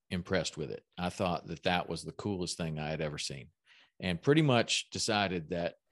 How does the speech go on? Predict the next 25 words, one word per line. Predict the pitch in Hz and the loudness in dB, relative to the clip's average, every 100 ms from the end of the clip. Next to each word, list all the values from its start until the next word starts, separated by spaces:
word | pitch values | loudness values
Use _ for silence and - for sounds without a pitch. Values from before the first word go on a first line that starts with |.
| _ _ _ - | _ _ _ 0
I | 98 | 4
don't | 117 | 6
know | 123 113 | 6 6
how | 127 127 127 127 123 - | 4 4 4 2 0 -2
or | 107 98 | -2 2
where | 101 107 107 104 | 4 6 6 6
or | 82 | 4
what | 92 104 | 2 2
this | 113 101 | 0 -2
is | 95 | 0
gonna | 101 95 | 0 2
look | 98 92 | 2 2
like, | 85 80 82 - - | 0 0 -2 -10 -6
but | 92 82 - | -4 -4 -4
I'm | 98 | -2
gonna | 107 98 | 0 2
do | 92 | 0
that | 85 95 92 80 - _ | 2 2 2 -2 -6 _
for | - | -4
the | 85 | 0
rest | 82 - | 0 -2
of | 85 | -4
my | 80 | -4
life. | 67 50 - _ _ _ _ _ - | -6 -10 -16 _ _ _ _ _ -6
And | 95 90 90 87 87 87 | -2 0 2 0 0 -2